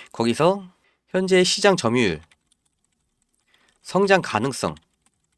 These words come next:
이익률, 그리고 국책사업, 이 모든 부분에서 조건 충족되는 게 반도체예요. 지금 대한민국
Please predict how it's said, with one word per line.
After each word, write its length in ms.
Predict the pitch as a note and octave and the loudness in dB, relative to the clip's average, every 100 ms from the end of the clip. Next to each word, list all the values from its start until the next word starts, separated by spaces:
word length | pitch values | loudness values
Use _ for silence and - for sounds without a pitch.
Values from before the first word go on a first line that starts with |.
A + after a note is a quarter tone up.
| _ _ _ _ _ _ _ - | _ _ _ _ _ _ _ -8
이익률, 460 | A2+ D#3 C#3+ F2+ D#2 _ _ _ _ _ _ | -4 -2 0 -2 -6 _ _ _ _ _ _
그리고 380 | - B2+ G#2+ F2+ _ _ _ - | -6 -4 -2 -4 _ _ _ -20
국책사업, 600 | - - C#3+ - G2+ D#2+ _ _ _ _ _ - - | -14 -4 -4 0 0 0 _ _ _ _ _ -20 -10
이 120 | F3 F#3 | -4 -2
모든 400 | G#2 D3 G#3 E3+ | 0 2 2 0
부분에서 560 | C3+ C#3+ B2 E3 G2 - | 0 2 4 4 2 -2
조건 320 | - - D#3 | -6 -2 -4
충족되는 540 | - F#3+ F3+ D3+ A2 G2 | -2 -2 -2 -2 -2 0
게 400 | G2 A#2+ E2 - _ _ _ _ | 0 0 -2 -10 _ _ _ _
반도체예요. 760 | G#2 A2+ F#3 C#3 F#2 D#2+ D#2+ _ _ _ _ | -6 -2 0 0 0 -2 -12 _ _ _ _
지금 280 | - F#3 G#3 | -6 -2 -2
대한민국 600 | F3+ D3 F3 D#3 B2 E2 | 2 4 4 2 0 -2